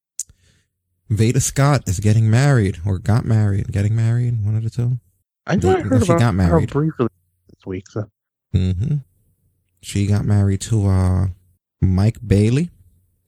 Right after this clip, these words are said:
Speaker 1: Mikey, Mike Speedball, Mike Bailey.
Speaker 2: Well, congratulations, Veda.
Speaker 1: Mm-hmm. She said, "We definitely meant to do this back in March." So.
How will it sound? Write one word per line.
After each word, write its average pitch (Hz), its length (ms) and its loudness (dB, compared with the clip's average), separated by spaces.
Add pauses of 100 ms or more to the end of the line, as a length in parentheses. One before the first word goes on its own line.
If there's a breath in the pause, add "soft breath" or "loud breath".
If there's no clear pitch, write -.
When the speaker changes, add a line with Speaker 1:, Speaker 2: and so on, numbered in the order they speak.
(320)
Speaker 1:
Mikey, 98 520 -2 (840)
Mike 98 400 -2 (100)
Speedball, 113 760 -2
Mike - 280 -2
Bailey. 82 460 0 (840)
Speaker 2:
Well, 143 140 -14
congratulations, 277 1080 0
Veda. 339 360 0 (580)
Speaker 1:
Mm-hmm. 95 420 0 (340)
She - 160 -6
said, - 180 -4
"We 95 120 0
definitely 101 280 2
meant 92 160 2
to 98 60 2
do 90 140 4
this 90 160 0
back 87 240 0
in 87 80 2
March." - 600 -2 (840)
So. - 360 -4